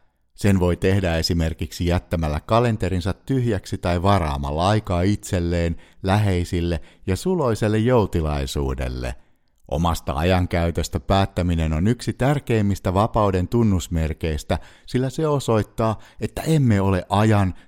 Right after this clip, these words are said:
tapojemme, velvollisuuksiemme, emmekä muiden orjia.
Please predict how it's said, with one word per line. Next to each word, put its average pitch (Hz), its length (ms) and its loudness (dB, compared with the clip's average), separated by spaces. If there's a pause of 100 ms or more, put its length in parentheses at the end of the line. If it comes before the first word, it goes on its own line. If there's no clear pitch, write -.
(120)
tapojemme, 87 720 2 (280)
velvollisuuksiemme, 87 1160 0 (180)
emmekä 147 400 0
muiden 117 440 4
orjia. 71 680 0